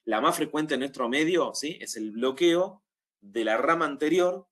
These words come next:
de la rama izquierda de las de His. Si se acuerdan, la rama izquierda de las de His se divide en rama anterior y posterior, ¿sí? Entonces, el hemibloqueo anterior izquierdo,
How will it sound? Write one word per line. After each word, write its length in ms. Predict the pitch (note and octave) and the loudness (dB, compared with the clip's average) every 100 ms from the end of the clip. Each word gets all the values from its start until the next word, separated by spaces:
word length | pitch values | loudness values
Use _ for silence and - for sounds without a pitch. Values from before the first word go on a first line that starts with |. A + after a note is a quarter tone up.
| _ | _
de 80 | A#2 | -4
la 120 | G#2+ | -2
rama 220 | G#2+ C3 B2 | -2 -4 -6
izquierda 340 | - C3+ C#3+ | -4 -2 0
de 80 | A2 | -2
las 120 | F#2+ | -6
de 80 | F#2+ | -14
His. 220 | - - | -20 -20
Si 220 | - - | -12 -10
se 100 | A#2 | -6
acuerdan, 240 | A#2 C3 B2 | 0 2 2
la 80 | |
rama 240 | A#2 C3 C3 | 2 0 -4
izquierda 340 | - D3+ B2 | -2 0 2
de 80 | G#2+ | 2
las 120 | B2 | 0
de 120 | C3+ C3+ | -2 -2
His 180 | D3+ | -4
se 80 | C3+ | -2
divide 220 | A#2 A#2 | -4 -4
en 80 | G2+ | -4
rama 200 | A2 B2 | -4 -4
anterior 260 | B2 B2 C#3 | -4 -4 -4
y 60 | |
posterior, 460 | C3+ G2 G2 F#2+ - _ _ _ _ _ | -6 -12 -12 -12 -12 _ _ _ _ _
¿sí? 360 | - G2+ - - _ _ _ | -8 -6 -6 -14 _ _ _
Entonces, 640 | G#2 A#2 A2 G2+ F2+ - _ _ | -10 -6 -6 -6 -10 -12 _ _
el 160 | - A2 | -8 -6
hemibloqueo 600 | A2 G#2+ A2 - D3+ C3 | -6 -2 -2 0 2 2
anterior 520 | G#2+ G#2 A2 A2+ C3 | 0 -4 -4 0 0
izquierdo, 760 | C3 - F3 D#3 C#3 D3 E3+ | 0 -2 2 2 2 -4 -6